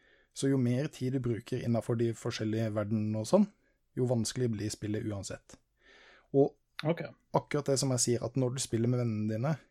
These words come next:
Speaker 1: så er det alltid noen som er passe,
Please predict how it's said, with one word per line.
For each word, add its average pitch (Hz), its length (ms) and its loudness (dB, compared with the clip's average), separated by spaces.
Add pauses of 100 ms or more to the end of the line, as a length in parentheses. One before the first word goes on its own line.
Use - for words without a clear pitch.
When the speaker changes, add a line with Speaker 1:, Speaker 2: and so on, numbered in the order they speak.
(240)
Speaker 1:
så - 200 -4 (160)
er 110 140 -4
det 123 140 2
alltid 120 300 -2
noen 120 220 0
som 135 260 -2
er 120 240 -2 (560)
passe, 120 640 -2